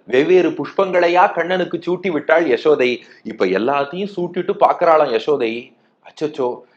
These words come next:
இவனுக்கு நீராட்டி பூ சூட்டாமலே இருந்திருக்கலாமே, ஏன்னா இவ்வளவு அழகா அவனுக்கு ஒரு திருமஞ்சனத்தை பண்ணி இத்தனை புஷ்பங்கள் செண்பக மல்லிகையோடு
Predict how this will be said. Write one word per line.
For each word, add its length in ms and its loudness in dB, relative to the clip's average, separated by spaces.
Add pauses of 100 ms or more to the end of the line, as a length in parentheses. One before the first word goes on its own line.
(140)
இவனுக்கு 360 -2
நீராட்டி 560 0 (340)
பூ 140 -4
சூட்டாமலே 720 2 (100)
இருந்திருக்கலாமே, 640 2 (320)
ஏன்னா 240 -2 (160)
இவ்வளவு 320 6
அழகா 360 8
அவனுக்கு 320 4
ஒரு 140 0
திருமஞ்சனத்தை 580 -2
பண்ணி 340 -4 (240)
இத்தனை 400 0
புஷ்பங்கள் 560 2
செண்பக 520 0
மல்லிகையோடு 760 -2